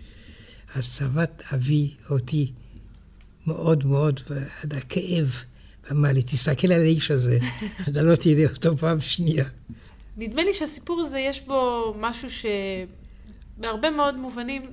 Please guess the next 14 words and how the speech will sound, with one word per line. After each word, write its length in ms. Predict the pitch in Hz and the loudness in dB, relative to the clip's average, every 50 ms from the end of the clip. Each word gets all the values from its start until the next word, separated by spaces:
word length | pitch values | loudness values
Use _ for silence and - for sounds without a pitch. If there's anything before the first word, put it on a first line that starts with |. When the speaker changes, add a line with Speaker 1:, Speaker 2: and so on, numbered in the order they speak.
| - - - | -18 -16 -12
Speaker 2:
תופס 360 | - 226 - - 262 254 254 | -12 -10 -8 -6 -6 -6 -6
את 100 | 277 - | -8 -8
המהות 380 | 254 214 214 196 180 226 233 226 | -8 -8 -8 -8 -8 -10 -10 -10
של 180 | - 226 208 | -10 -8 -6
העניין. 460 | 196 190 190 180 190 190 185 175 175 180 - - - - - - - - - - | -6 -6 -6 -8 -8 -8 -8 -10 -12 -14 -18 -20 -20 -20 -20 -20 -20 -20 -18 -8
איכשהו, 600 | - 285 302 - - - - 330 320 320 320 311 - - | -4 -2 -2 -2 -4 -6 -6 -4 -2 -2 -2 -4 -6 -8
נדמה 440 | 208 208 208 185 202 226 262 269 | -8 -8 -8 -6 -4 -2 -2 0
לי, 320 | 277 277 269 262 254 - 208 214 | 0 -2 -4 -6 -8 -10 -12 -10
גם 160 | 208 214 214 | -8 -6 -6
מההסתכלות 460 | 226 220 220 - 233 220 - 233 226 | -6 -6 -6 -8 -12 -12 -12 -12 -10
שלי 260 | - 226 214 214 220 202 | -6 -6 -4 -4 -4 -6
ומהעבודה 440 | 196 202 196 190 185 190 196 202 208 | -6 -6 -6 -6 -6 -6 -6 -8 -8
שלי 240 | - - 214 202 202 | -8 -8 -10 -8 -8
לצדך, 480 | 202 202 - - 196 185 - - - | -10 -10 -12 -14 -14 -14 -8 -4 -2